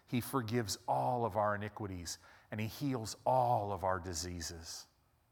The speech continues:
May you receive his healing power and his healing anointing in your body right now.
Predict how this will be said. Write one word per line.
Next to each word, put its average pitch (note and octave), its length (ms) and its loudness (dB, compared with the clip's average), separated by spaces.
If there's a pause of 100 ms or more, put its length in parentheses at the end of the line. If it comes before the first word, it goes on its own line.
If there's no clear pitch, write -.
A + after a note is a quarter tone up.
(1200)
May A2+ 140 2
you C3 280 2
receive G#2 880 2 (800)
his G2+ 240 -2
healing A#2 400 -2
power A2 480 -2
and G2 80 -6
his F#2+ 160 -4
healing G#2+ 380 -2
anointing G2+ 640 -4
in F#2 100 -6
your F#2+ 140 -4
body F#2+ 460 -2
right G2 300 0
now. F2+ 420 -4